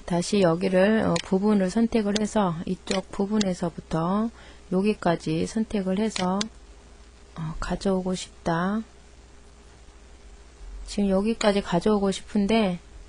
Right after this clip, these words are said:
어, 복사를 해서 컨트롤 C를 해서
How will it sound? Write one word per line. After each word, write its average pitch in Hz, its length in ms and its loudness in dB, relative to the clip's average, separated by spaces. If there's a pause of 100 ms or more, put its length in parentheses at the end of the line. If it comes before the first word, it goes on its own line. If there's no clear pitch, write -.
(580)
어, 165 220 -6
복사를 202 460 2
해서 196 480 0
컨트롤 214 460 -2
C를 214 420 0
해서 233 380 0